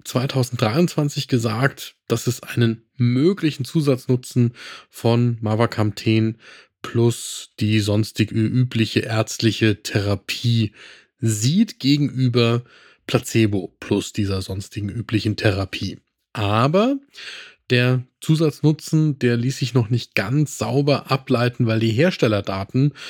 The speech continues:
noch nicht ausreichend waren. Und jetzt hat der Hersteller von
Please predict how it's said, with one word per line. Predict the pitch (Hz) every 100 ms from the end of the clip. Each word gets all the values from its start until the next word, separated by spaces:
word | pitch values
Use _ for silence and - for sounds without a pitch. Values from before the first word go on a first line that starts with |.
| - -
noch | - 113 -
nicht | 120 131 143 - - -
ausreichend | 127 131 123 101 98 101
waren. | 107 113 135
Und | 117 110
jetzt | 123 - -
hat | 120 131
der | 113
Hersteller | 101 110 - 113 107 104 - - - -
von | _ - 110 104 98